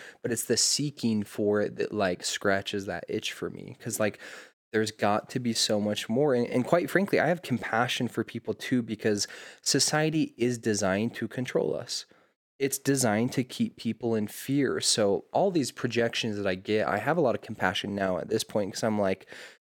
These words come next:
"You're just so deep in it that you're being inundated by all this fear." But if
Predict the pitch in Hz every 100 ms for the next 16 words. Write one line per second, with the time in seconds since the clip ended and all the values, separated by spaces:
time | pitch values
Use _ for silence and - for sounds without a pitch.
0 | _ 120 127 127 123 - - 120 104 -
1 | 117 151 - 117 107 101 - 113 - 107
2 | 107 107 - 117 135 113 98 98 98 95
3 | - - - 120 104 - - - 147 147
4 | 110 101 95